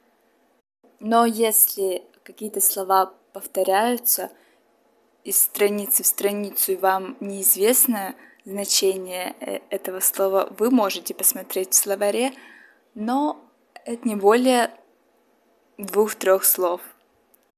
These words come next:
Если вы поймали себя на мысли, что во время чтения вы отвлеклись, вы возвращаетесь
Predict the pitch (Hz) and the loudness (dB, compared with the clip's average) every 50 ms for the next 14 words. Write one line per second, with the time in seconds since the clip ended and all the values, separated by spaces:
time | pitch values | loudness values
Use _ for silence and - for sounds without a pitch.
0 | _ _ _ _ _ _ _ _ _ _ _ _ _ _ - - 226 240 240 - | _ _ _ _ _ _ _ _ _ _ _ _ _ _ -6 -2 2 2 2 4
1 | - 247 220 202 226 226 220 - - 220 214 208 208 202 196 202 196 - - 190 | 4 2 4 4 4 4 4 4 4 4 4 6 6 4 4 4 2 2 2 2
2 | 214 202 202 202 202 202 202 196 - - 202 - - - 202 196 202 208 202 104 | 2 0 2 0 -2 -2 0 0 0 0 0 0 2 2 4 4 4 4 4 4
3 | 104 101 202 202 196 190 - - - _ _ - - - - - 208 202 202 190 | 2 2 2 0 -2 -2 -4 -6 -12 _ _ 0 0 2 4 4 4 4 2 2
4 | 190 185 180 190 196 196 196 - - 185 190 - - 208 233 294 330 - - - | -2 -2 0 2 2 2 0 -2 -4 -6 -6 -4 -2 -2 0 2 2 2 0 -2
5 | _ - - - _ _ _ _ _ - 208 214 214 214 214 196 196 190 202 202 | _ -20 -20 -20 _ _ _ _ _ -6 -2 0 2 2 2 2 2 2 2 4
6 | - - 214 202 202 208 202 - - 214 202 - - - | 6 6 6 6 6 4 2 -2 -2 0 2 2 0 0